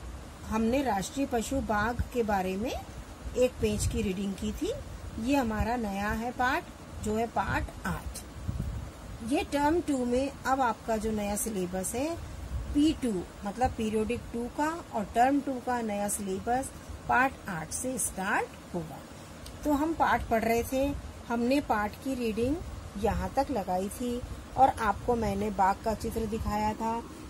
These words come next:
और बाघ के बारे में मैंने आपको बताया था। बच्चों, जिनके पास में बुक नहीं है वो मेरी वीडियो देख के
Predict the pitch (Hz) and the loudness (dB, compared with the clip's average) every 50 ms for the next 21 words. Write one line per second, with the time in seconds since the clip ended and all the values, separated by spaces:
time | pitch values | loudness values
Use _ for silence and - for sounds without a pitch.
0 | - - - 240 240 233 220 214 202 202 190 - - 226 214 196 185 180 180 180 | -12 -4 0 0 2 6 6 6 6 6 4 2 2 4 4 4 2 2 0 0
1 | 185 196 196 190 175 165 170 180 180 160 143 - - - 240 330 - - - - | 0 -2 -2 -2 -2 -2 -2 -2 -2 -2 -4 -6 -2 0 0 2 2 0 0 0
2 | - 156 160 156 160 - - - - - - - - - - - 233 226 - - | 0 -2 -4 -4 -4 -6 -2 -2 -2 -2 -2 -6 -8 -12 -6 -2 -2 -2 2 4
3 | 311 302 254 269 262 240 285 302 294 302 277 262 247 - 285 285 254 233 269 269 | 4 4 4 4 2 4 2 4 6 8 6 6 6 4 4 2 4 4 2 2
4 | - 254 233 214 208 226 254 262 262 254 254 254 254 254 - - - - - - | 2 0 2 2 2 2 4 4 4 4 4 4 2 0 -4 -10 -12 -10 -8 -6
5 | 233 233 294 330 349 311 277 254 254 254 285 285 240 240 233 220 214 226 233 226 | 2 6 6 8 8 8 8 6 6 6 6 6 6 4 0 0 4 4 4 4
6 | 202 214 208 190 - - 233 233 233 | 4 2 0 0 -2 2 4 4 4